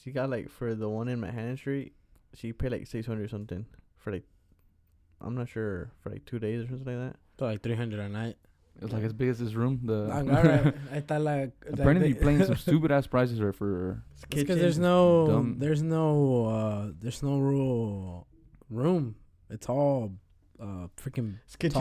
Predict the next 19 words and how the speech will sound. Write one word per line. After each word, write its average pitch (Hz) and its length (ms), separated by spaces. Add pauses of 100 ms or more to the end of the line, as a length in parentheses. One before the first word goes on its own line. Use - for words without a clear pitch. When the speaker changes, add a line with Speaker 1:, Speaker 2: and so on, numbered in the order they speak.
Speaker 2:
tall-ass 147 220
Speaker 1:
restroom, 165 220
kitchen, 156 60
Speaker 2:
skyscrapers. 147 560 (160)
Speaker 1:
restroom, 156 200
living 147 220
room, 147 240
and 139 120
then 135 100
Speaker 2:
All 131 160
in, 151 60
Speaker 1:
bedroom. 156 160
Speaker 2:
like, 127 320
not 131 120
even, 143 220
like, 120 200
a 110 100
foot - 320
space - 640